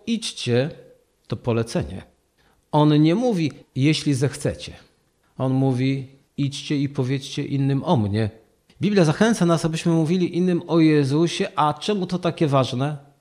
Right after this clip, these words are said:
Ważne, bo jeżeli ktoś nie uwierzy w Jezusa, nie będzie zbawiony. Jeżeli ktoś nie dostrzeże Bożej miłości, jak może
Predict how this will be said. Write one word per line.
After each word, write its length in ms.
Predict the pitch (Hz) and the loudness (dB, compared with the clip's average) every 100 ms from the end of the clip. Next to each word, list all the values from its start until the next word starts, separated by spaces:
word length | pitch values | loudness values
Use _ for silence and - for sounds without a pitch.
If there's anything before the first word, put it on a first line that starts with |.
| _ _ _ _ | _ _ _ _
Ważne, 480 | 110 110 104 117 143 | -2 0 2 2 2
bo 140 | 143 135 | 4 4
jeżeli 400 | 131 147 151 147 | 4 2 0 -2
ktoś 460 | - 190 127 - | -4 -2 -2 -2
nie 120 | 135 | 0
uwierzy 420 | 139 135 180 131 101 | 0 2 0 0 -2
w 60 | |
Jezusa, 560 | 92 85 76 - 95 104 _ _ _ _ 123 | -4 -6 -10 -12 -12 -14 _ _ _ _ -2
nie 140 | 123 | 0
będzie 240 | 110 101 | 2 0
zbawiony. 500 | 117 143 160 180 - - _ _ _ - 113 | 0 0 -2 -4 -8 -14 _ _ _ -20 -2
Jeżeli 320 | 127 139 151 | 2 4 2
ktoś 500 | 143 - 156 160 - - _ _ | 0 0 2 0 -4 -14 _ _
nie 280 | 123 143 156 | 0 2 2
dostrzeże 640 | 151 - - 202 214 123 | 0 -4 -4 0 2 2
Bożej 360 | 113 143 143 147 | 2 2 4 4
miłości, 800 | 143 151 175 - - 110 120 135 _ _ _ _ _ _ | 4 2 2 0 -6 -6 -6 -10 _ _ _ _ _ _
jak 260 | 143 180 - | -2 -2 -2
może 480 | 139 123 135 139 | -2 0 0 0